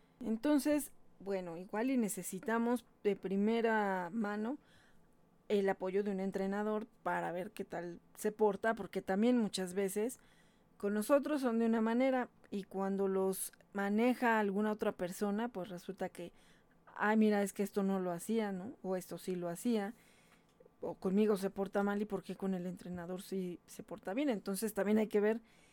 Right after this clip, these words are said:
si no es un tema de conducta porque lo hemos estado malcriando,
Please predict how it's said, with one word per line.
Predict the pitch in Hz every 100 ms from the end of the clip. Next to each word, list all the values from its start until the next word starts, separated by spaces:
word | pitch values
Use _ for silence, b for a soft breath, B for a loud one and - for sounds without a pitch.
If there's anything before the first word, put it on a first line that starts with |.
| b _
si | - 208
no | 220
es | 233 233
un | 233
tema | 226 226 214 214 208
de | 190
conducta | - 185 190 233 214 226
porque | 214 190 -
lo | 170 175
hemos | 175 175
estado | 170 170 175 165 -
malcriando, | 180 165 - 220 226 220 247